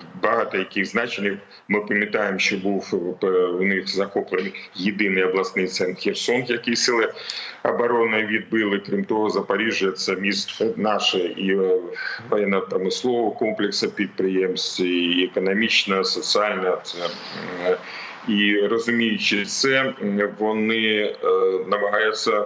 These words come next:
спланувати відповідні дії на цьому напрямі, а перед тим застосовувати, ми знаємо, вже останні тиждень, м, модернізовані нові керовані авіаційні бомби, яку можуть застосовувати з дальності,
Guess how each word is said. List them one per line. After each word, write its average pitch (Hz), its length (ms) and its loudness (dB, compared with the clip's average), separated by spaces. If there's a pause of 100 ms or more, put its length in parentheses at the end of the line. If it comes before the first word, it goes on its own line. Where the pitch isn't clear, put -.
(140)
спланувати 101 840 2
відповідні 98 680 0
дії 107 260 2
на 92 120 2
цьому 92 280 0
напрямі, 113 440 2
а 98 160 2
перед 98 340 -2
тим 117 200 0
застосовувати, 98 840 0
ми 90 160 -6
знаємо, 92 340 0
вже 92 140 -2
останні 90 680 0 (420)
тиждень, 101 600 2 (140)
м, 92 480 2
модернізовані 104 960 0
нові 95 560 0 (140)
керовані 95 480 2
авіаційні 95 680 2 (100)
бомби, 117 460 2 (240)
яку 104 260 0
можуть 147 360 0
застосовувати 104 800 -2
з - 80 -12
дальності, 104 540 -2